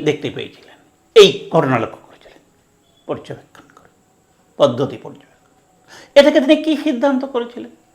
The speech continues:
এখানে যেহেতু এটা হার্মফুল না,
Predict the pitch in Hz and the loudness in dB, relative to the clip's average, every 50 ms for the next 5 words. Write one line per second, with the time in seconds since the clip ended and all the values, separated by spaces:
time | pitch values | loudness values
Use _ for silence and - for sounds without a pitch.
0 | _ _ _ _ _ _ _ _ _ _ _ _ _ _ - - - - - - | _ _ _ _ _ _ _ _ _ _ _ _ _ _ -20 -20 -20 -10 -2 -2
1 | - - - 180 143 117 - - - _ _ _ _ _ _ _ _ _ _ _ | -2 -2 0 -4 -4 -4 -6 -12 -20 _ _ _ _ _ _ _ _ _ _ _
2 | _ _ _ _ - - 135 202 262 277 277 285 226 214 - - - 165 156 165 | _ _ _ _ -10 -2 2 4 4 4 4 2 0 0 -2 -2 2 4 6 6
3 | 170 170 165 - 202 185 139 117 117 110 | 4 2 -4 -6 -6 -6 -4 -4 -4 -4